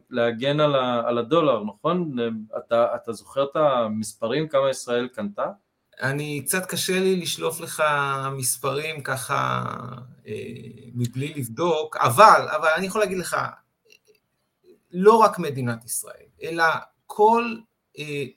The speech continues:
Speaker 2: מדינות המערב ששייכות לבלוק, אה, של המערב, אה, בעצם משרתות את האינטרס הכלכלי של ארצות הברית,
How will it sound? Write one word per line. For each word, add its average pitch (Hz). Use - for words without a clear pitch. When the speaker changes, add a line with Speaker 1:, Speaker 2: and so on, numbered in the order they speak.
Speaker 2:
מדינות 156
המערב 156
ששייכות 139
לבלוק, 143
אה, 131
של 160
המערב, 139
אה, 127
בעצם 202
משרתות 160
את 139
האינטרס 147
הכלכלי 165
של 160
ארצות 131
הברית, 139